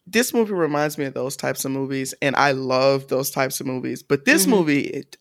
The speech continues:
Speaker 1: it, frankly, while similar to Two Can Play That Game, it does better 'cause it doesn't have to break the fourth wall and narrate to us.
Speaker 2: Yeah.
Speaker 1: You know?
Speaker 2: Even though I will say, uh, Ms. Vivica A. Fox is, is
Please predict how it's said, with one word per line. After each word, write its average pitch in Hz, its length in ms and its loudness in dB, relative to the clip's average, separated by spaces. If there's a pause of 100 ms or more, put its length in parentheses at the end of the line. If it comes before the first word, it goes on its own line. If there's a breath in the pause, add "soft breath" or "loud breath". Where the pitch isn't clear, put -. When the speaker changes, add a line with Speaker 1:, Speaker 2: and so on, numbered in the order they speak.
(100)
Speaker 1:
it, 139 340 0
frankly, 147 600 2 (540)
while 135 260 2
similar 190 500 2
to 196 120 -8
Two 208 200 -2
Can 202 140 -2
Play 190 140 2
That 185 180 0
Game, 180 280 -4
it 247 160 0
does 247 200 4
better 240 340 6
'cause 180 240 0
it 185 80 -2
doesn't 208 160 4
have 190 180 0
to 165 60 -2
break 180 220 4
the 180 80 -4
fourth 170 280 -4
wall 156 260 6
and 143 100 0
narrate 151 420 4
to - 180 -4
us. - 240 -6 (160 loud breath)
Speaker 2:
Yeah. 190 220 4
Speaker 1:
You 143 80 0
know? 139 280 2 (140)
Speaker 2:
Even 254 280 2
though 233 100 8
I - 20 8
will 226 300 4
say, 202 440 2
uh, 185 480 0 (120)
Ms. 202 340 0
Vivica 226 300 -2
A. 202 180 0
Fox 247 560 0 (220)
is, 185 320 2
is 185 200 -2